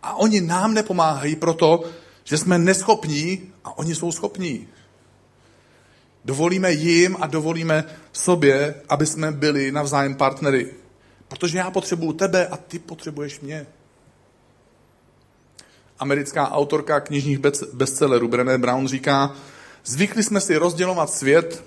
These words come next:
na ty, kdo potřebují pomoc, a na ty, kdo poskytují pomoc." Ale ve skutečnosti jsme obojí. A o církvi a o křesťanech existuje taková iluze,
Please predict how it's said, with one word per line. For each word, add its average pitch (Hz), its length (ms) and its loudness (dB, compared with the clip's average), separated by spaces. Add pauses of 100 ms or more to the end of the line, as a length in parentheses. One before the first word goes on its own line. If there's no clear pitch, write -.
(140)
na 143 200 2
ty, 160 200 2
kdo 143 200 4
potřebují 156 500 2
pomoc, 160 400 0
a 151 60 -4
na 151 160 -2
ty, 156 120 0
kdo 143 340 2 (300)
poskytují 135 520 0
pomoc." 113 500 -2 (300)
Ale 131 200 -8
ve 180 140 0
skutečnosti 175 720 -4
jsme 131 380 -2 (840)
obojí. 117 480 -4 (1800)
A - 120 -14
o 160 80 -4
církvi 180 420 -2
a 151 60 2
o 156 60 0
křesťanech 160 560 -6
existuje 156 480 -4
taková 151 640 0 (640)
iluze, 135 680 0